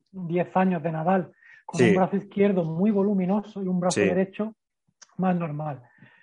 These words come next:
Speaker 1: no, ¿sabes? No hay tanta diferencia a día de hoy. La
Speaker 2: Mm.
Speaker 1: preparación física ha evolucionado mucho.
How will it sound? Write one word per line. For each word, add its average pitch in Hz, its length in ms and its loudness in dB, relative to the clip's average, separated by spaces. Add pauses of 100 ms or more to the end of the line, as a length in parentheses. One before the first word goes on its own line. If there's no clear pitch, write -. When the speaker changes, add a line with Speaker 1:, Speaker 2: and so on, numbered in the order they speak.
(260)
Speaker 1:
no, 175 460 -4
¿sabes? 165 260 -10
No 175 200 -4
hay 185 120 2
tanta 185 320 0
diferencia 175 640 -2
a - 20 -8
día 170 200 0
de 175 140 0
hoy. 226 320 -2 (440)
La 180 120 0
Speaker 2:
Mm. - 40 -2
Speaker 1:
preparación 170 460 -2
física 190 400 -6
ha - 20 -2
evolucionado 170 640 -2
mucho. 214 500 -2